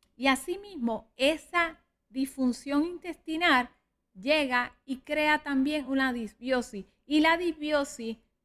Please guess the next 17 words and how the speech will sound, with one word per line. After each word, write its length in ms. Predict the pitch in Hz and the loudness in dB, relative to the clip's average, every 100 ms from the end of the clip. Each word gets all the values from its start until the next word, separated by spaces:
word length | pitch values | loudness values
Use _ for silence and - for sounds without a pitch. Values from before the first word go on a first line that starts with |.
| - | -12
va 380 | 170 220 233 | 2 4 4
a 220 | 240 247 _ _ | 2 -4 _ _
crear 260 | 190 196 233 | -4 -2 0
el 60 | |
desequilibrio 800 | 277 - 349 381 359 285 294 - - | -2 -2 -4 -2 -2 0 0 -2 0
y 160 | 302 | 2
volvemos 800 | 240 233 226 285 269 196 170 - _ _ _ _ - | 4 4 4 2 2 0 -6 -18 _ _ _ _ 2
a 400 | 220 226 247 - _ _ _ | 4 4 0 -10 _ _ _
la 200 | 202 190 | -8 -6
insuficiencia 920 | 190 - 185 185 - 196 196 - 208 | -6 -10 -18 -18 -18 -14 -14 -8 -6
cardíaca. 880 | 196 160 151 170 170 165 170 143 - _ _ _ _ _ | -4 -4 -4 -10 -4 -2 -2 -6 -20 _ _ _ _ _
Entonces, 880 | 240 226 214 247 254 135 139 123 _ _ _ _ _ | -2 -2 0 0 0 -2 -10 -20 _ _ _ _ _
habrá 800 | 202 196 185 208 240 302 339 - | 2 2 2 2 4 4 2 -6
que 320 | 254 220 - _ _ | -8 -6 -8 _ _
tener 400 | 185 175 202 277 | -12 -8 -4 2
en 160 | 262 | 2
cuenta 760 | 254 254 269 277 262 170 - | 2 2 4 4 2 -4 -8